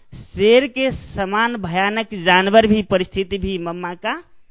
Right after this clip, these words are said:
क्या बन गई? तो सवारी बन गई। और राक्षस का क्या नाम था? महिषासुर। महिषासुर भी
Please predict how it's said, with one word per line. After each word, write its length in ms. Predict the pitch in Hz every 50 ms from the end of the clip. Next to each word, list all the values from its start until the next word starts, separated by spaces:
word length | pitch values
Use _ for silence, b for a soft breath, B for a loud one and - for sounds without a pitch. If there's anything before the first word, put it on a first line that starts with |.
| - _ - _
क्या 160 | - 170 185
बन 180 | 180 185 180 175
गई? 160 | 160 165 160
तो 360 | 151 143 127 107 90 98 98 - _ - - - _ _ _ _ - - - _ _ - - - _ _ _ _ - - - - - - -
सवारी 340 | 160 147 139 135 131 147 147
बन 160 | 139 143 135
गई। 440 | 131 123 120 113 101 95 95 101 104 _ _ _ _ _ _ _ _ _ _ 262 110
और 500 | 127 135 135 139 135 131 - - - - _ _ - - - _ _ _ _ _ _ _ _ _ -
राक्षस 340 | - - - _ _ 180 175
का 100 | 180 180
क्या 160 | 165 - 170 165
नाम 180 | 165 160 160
था? 200 | 170 - 220 240 - - - - _ _ _ _ _ _ _ _ 127
महिषासुर। 540 | 131 139 139 143 151 135 135 - 120 107 - _ - _ b b b b b b b b b b -
महिषासुर 720 | 135 156 175 185 190 185 - 208 196 185 - 196 185 180
भी 180 | 175 185 185